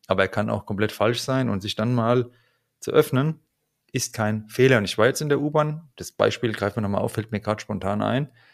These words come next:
und die war knallvoll. Und mir hat gegenüber jemand gesessen, wenn du den gesehen hättest, hättest du gesagt, „Okay, eher sozial das untere Niveau“, sag ich mal. Da ist eine ältere Frau eingestiegen und bevor ich was sagen konnte, ist er aufgesprungen, hat seinen Platz freigemacht, hat ihr den Platz angeboten.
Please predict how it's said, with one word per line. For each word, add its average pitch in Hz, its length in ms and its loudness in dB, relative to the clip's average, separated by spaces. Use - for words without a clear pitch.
und 110 100 -4
die 104 100 2
war 98 100 6
knallvoll. 92 560 -2
Und 98 180 -6
mir 113 140 4
hat 139 120 0
gegenüber 127 320 -2
jemand 127 280 0
gesessen, 120 520 0
wenn 98 100 0
du 98 80 -2
den 98 160 0
gesehen 98 280 0
hättest, 110 280 2
hättest 104 240 0
du 110 80 -2
gesagt, 95 260 0
„Okay, 92 380 -4
eher 98 400 -4
sozial 98 760 0
das - 160 -6
untere 117 340 2
Niveau“, 90 540 -2
sag - 220 -4
ich 92 100 -14
mal. - 120 -4
Da - 60 2
ist 123 140 2
eine 127 100 0
ältere 143 200 4
Frau 131 200 4
eingestiegen 123 520 -2
und 107 60 -2
bevor 117 280 0
ich - 160 -6
was 107 160 -4
sagen 127 280 2
konnte, 113 220 -2
ist 101 120 -4
er - 100 -2
aufgesprungen, 117 580 -2
hat 113 120 -2
seinen 95 120 0
Platz 101 220 0
freigemacht, 104 520 0
hat 104 120 -2
ihr 110 80 0
den 98 160 -4
Platz 104 220 0
angeboten. 120 640 2